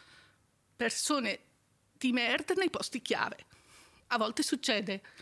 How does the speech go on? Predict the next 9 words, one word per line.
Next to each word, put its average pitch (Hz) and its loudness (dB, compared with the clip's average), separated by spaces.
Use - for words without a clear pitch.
e 240 -2
purtroppo 285 0
in 349 0
questo - -2
caso, 233 -2
come 220 -2
dicevi 208 -6
tu, 220 -6
succede 214 -2